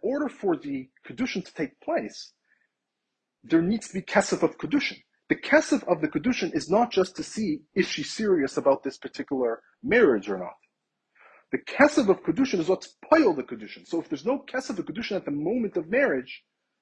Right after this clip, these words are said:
then, then there is no marriage. So over here, at the moment of marriage, there is no money. It's only if she receives,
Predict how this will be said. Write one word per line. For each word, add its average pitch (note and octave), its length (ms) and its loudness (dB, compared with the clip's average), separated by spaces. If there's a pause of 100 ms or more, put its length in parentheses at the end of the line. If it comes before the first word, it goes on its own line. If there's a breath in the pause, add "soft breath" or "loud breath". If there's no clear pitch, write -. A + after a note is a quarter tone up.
(1000)
then, C3 260 0
then C3 140 4
there C3 140 4
is A3+ 140 0
no E3+ 120 2
marriage. - 480 -6 (440 soft breath)
So E4+ 220 2
over C#4 100 2
here, D3 640 2 (360 soft breath)
at - 180 6
the F#3 80 4
moment G3+ 340 0
of D#3 120 -2
marriage, G#3+ 260 -2
there D#4 100 -2
is A#3+ 140 -6
no C#3 100 -2
money. G2+ 280 -8
It's - 120 -10
only A#3 260 2
if D4+ 180 2
she G#3 240 -2
receives, - 760 -2